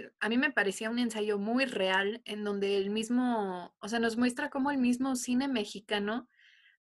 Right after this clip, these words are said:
ha mostrado y ha implementado desde hace muchísimos años lo que es este tema por el que hoy en día estamos luchando para que termine y acabe.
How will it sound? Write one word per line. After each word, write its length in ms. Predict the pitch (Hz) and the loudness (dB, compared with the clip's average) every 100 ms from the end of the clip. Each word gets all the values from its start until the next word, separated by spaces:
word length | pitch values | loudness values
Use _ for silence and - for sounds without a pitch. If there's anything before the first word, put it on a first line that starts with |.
| _ | _
ha 480 | 220 226 233 247 254 | 2 6 8 6 4
mostrado 880 | 220 208 202 - 226 226 226 226 240 | 2 0 0 4 8 8 8 4 2
y 200 | 226 220 | 2 4
ha 100 | 214 | 4
implementado 1200 | 247 247 285 240 196 190 196 208 208 214 254 247 - | 4 2 0 0 0 -4 0 2 2 0 -2 -6 -16
desde 800 | 180 202 208 202 202 196 196 196 | -2 4 6 6 2 -2 0 2
hace 320 | - - 233 | 0 -2 0
muchísimos 720 | 220 202 - 262 269 254 208 | 0 0 0 0 2 0 0
años 380 | 208 208 214 247 | 0 2 0 4
lo 160 | 208 202 | 4 6
que 100 | 214 | 4
es 100 | 233 | 2
este 240 | 247 240 | 0 -2
tema 460 | 226 202 208 247 262 _ _ | 0 0 0 -2 -6 _ _
por 160 | 214 | 2
el 180 | 208 208 | 4 2
que 640 | 208 202 196 196 196 190 - - | 0 0 0 0 -2 -4 -8 0
hoy 240 | 226 233 | 2 4
en 100 | 247 | 4
día 160 | 220 220 | 4 2
estamos 420 | 226 220 220 226 | 2 2 2 0
luchando 800 | 214 185 - - 226 208 208 247 - - _ _ _ | -2 -4 -4 -2 0 0 -2 -4 -12 -20 _ _ _
para 360 | 202 196 190 185 | 4 4 2 0
que 400 | 202 190 185 - _ | -2 0 -2 -4 _
termine 460 | - 214 214 226 214 | 2 2 2 2 0
y 140 | 190 185 | 0 0
acabe. 460 | - 208 196 196 | 2 2 2 -2